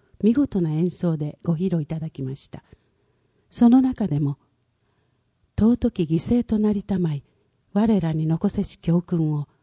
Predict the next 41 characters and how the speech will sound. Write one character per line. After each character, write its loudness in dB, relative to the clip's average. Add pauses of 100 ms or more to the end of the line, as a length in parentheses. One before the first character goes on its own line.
(140)
津 4
々 2
浦 2
々 -2
の 0
人 -4
々 -4
に -6 (280)
教 4 (180)
え 0
伝 -4
え -2
て、 -8
後 0
の 2
世 4
の -2 (420)
災 -2
い -4
さ -8
く -2
る 0
礎 -4 (160)
に -4 (320)
な 0
さ 0
む 2
と -2
と -2
も 0
に -2
誓 -12 (180)
う -2
な -4
り」 -14 (680)
と 4
い 2
う 0
部 2
分 2
に -6